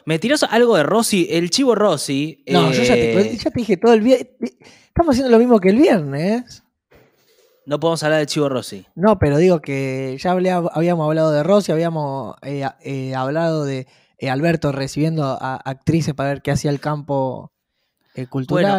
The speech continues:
Speaker 1: es que es verdad, gordo. Está, es-, las noticias avanzan muy
Speaker 2: Se
Speaker 1: poco.
Speaker 2: repi-,
Speaker 1: Estamos
Speaker 2: y
Speaker 1: en un
Speaker 2: bueno, no
Speaker 1: momento
Speaker 2: hablemos de noticias, un plo-
Speaker 1: ¿Qué querés que hagamos, gordo? Decime.
Speaker 2: Eh,
Speaker 1: ¿Aumento de
Speaker 2: no,
Speaker 1: prepagas?
Speaker 2: no,
Speaker 1: ¿Se lanzó
Speaker 2: dale
Speaker 1: la
Speaker 2: con
Speaker 1: hora
Speaker 2: Rossi,
Speaker 1: treinta?
Speaker 2: dale con Rossi. Eh, eh,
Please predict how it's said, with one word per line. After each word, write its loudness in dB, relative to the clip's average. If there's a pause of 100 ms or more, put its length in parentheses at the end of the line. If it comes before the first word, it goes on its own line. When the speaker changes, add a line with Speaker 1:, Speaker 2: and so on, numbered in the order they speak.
Speaker 1:
es -8
que -2
es -2
verdad, 0
gordo. -2
Está, -2
es-, -10
las -6
noticias -8
avanzan -2
muy 0
Speaker 2:
Se -10
Speaker 1:
poco. -4
Speaker 2:
repi-, -4
Speaker 1:
Estamos 2
Speaker 2:
y 2
Speaker 1:
en 4
un 2
Speaker 2:
bueno, -
no - (120)
Speaker 1:
momento 2 (140)
Speaker 2:
hablemos 4
de 0
noticias, -10
un -12
plo- -16 (960)
Speaker 1:
¿Qué -6
querés -4
que 0
hagamos, -2
gordo? -2
Decime. -6 (720)
Speaker 2:
Eh, -2
Speaker 1:
¿Aumento 2
de 2
Speaker 2:
no, -6
Speaker 1:
prepagas? 4
Speaker 2:
no, 2
Speaker 1:
¿Se -2
lanzó 2
Speaker 2:
dale 8
Speaker 1:
la 4
Speaker 2:
con 6
Speaker 1:
hora 4
Speaker 2:
Rossi, 10
Speaker 1:
treinta? 4
Speaker 2:
dale 4
con 0
Rossi. 0
Eh, -8 (160)
eh, 2